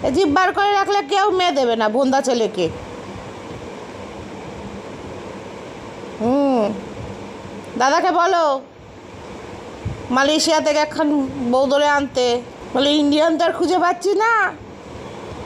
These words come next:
ওই দেশ থেকে যদি একখান ধরে আনো, সামনের বছর নয় ওই, ওই ভিসা নিয়ে জামাই ষষ্ঠী খেতে যাবো সপরিবারে।" হ্যাঁ,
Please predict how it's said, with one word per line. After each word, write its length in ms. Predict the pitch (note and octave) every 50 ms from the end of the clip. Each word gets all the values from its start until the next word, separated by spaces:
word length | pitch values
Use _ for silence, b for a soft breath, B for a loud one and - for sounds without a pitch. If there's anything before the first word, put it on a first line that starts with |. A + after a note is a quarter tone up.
| - - - - - - -
ওই 200 | - D#4+ F4+ E4
দেশ 240 | D4+ E4 D#4+ D#4+
থেকে 240 | D#4+ E4+ D#4+ D4+ D#4 D#4
যদি 160 | D4+ C4+ D4+
একখান 280 | D4 D4 - D#4+ D#4+
ধরে 240 | C#4+ D#4 C#4+ C#4+ C#4
আনো, 360 | C#4 C4 B3+ B3+ B3 B3 B3+ B3+ C4 - - - - - - - - - - - - - - - - - - - - -
সামনের 300 | D4 D4 C#4+ C#4+ D4 C#4+
বছর 240 | C#4+ D4 D4 C#4+ C#4
নয় 180 | D4 C#4+ C#4+ C#4+
ওই, 220 | C#4 C#4 C#4 C4
ওই 100 | C4+ C#4 A#3+ G#3+ - - - A#3
ভিসা 320 | A#3+ C#4 D#4+ D#4 D#4 C#4+
নিয়ে 300 | C#4 C#4 C#4+ C#4+ C#4 C#4 B3+
জামাই 300 | A#3 C4+ C#4 B3+ C4 C4+
ষষ্ঠী 260 | B3+ C4+ C4 C4 C#4
খেতে 220 | B3 C4 B3+ B3+ C4
যাবো 360 | B3+ B3 A#3+ A#3+ A#3+ A#3+ B3 B3 - - - - -
সপরিবারে।" 760 | - C4 B3 B3 B3 A#3+ B3 B3 A#3 A#3+ A#3 A3+ A3+ A3+ A3+ - - - - - - - - - - - - - - - - - - - - - - - - - - - - - - - - - - - - - - - - - - - - - - - - - - - - - - - - B3
হ্যাঁ, 320 | B3+ B3 A#3 A#3 A#3 A3+